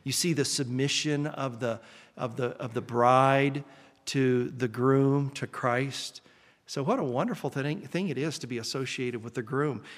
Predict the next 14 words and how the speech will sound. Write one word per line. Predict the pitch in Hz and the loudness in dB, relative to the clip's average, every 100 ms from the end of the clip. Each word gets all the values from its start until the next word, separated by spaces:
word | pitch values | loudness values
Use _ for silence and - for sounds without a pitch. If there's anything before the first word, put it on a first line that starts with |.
| - | -6
And | 139 156 | 2 4
that's | 240 - | 4 0
what | 160 | 2
I | 151 214 | 4 4
believe | 165 131 117 | 2 0 0
these | 135 185 | 2 2
verses | - 123 - 123 - | 0 0 0 -4 -4
are, | 127 120 113 - - - | -4 -4 -4 -10 -14 -6
uh, | 120 | -2
alluding | - 139 131 220 220 131 | 2 4 6 4 2 0
to | - 131 | 0 0
here | 135 139 135 139 | 0 0 2 0
in | 214 135 123 123 | -2 -4 -4 -4
S-, | 143 - - - - | -4 -4 -2 -6 -10